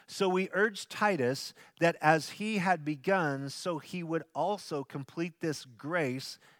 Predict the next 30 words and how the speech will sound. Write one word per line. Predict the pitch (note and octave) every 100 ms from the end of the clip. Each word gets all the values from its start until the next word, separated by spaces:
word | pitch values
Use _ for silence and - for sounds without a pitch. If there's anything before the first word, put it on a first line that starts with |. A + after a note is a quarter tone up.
| _
in | D3+ D#3+ C#3+
you | B2+ C3
as | C#3 C#3
well." | E3 E3 F#2+ F2 _ _ - - - - -
He's | - F#3
sending | - A#3 C4+ A#3
Titus | - G3 F3 D#3
to | -
receive | D#3 D3 - F#3 G3+
this | F#3 F3+ -
offering, | D3 D3+ - B2+ A2 A#2
to | C3 E3
collect | D3+ - F3 F3+ F#3 -
it | A#2 A#2
with | D3
a | C#3
group | B2+ D#3+ E3+ D#3+
of | C3+ - - -
faithful | - F#3 F#3+ E3+ D3+
stewards | - - F3 E3 D#3+ D3+ - -
for | - D#3
accountability | C#3+ E3 D#3+ E3+ D3 B2+ A#2 B2+ B2+
that | D3 D3
are | D3+
gonna | D3 C#3
take | - E3 -
this | E3+ -
gift | C#3 D3 B2+ - - - -
to | F3+ E3
Jerusalem. | D3+ E3 E3 - B2 A2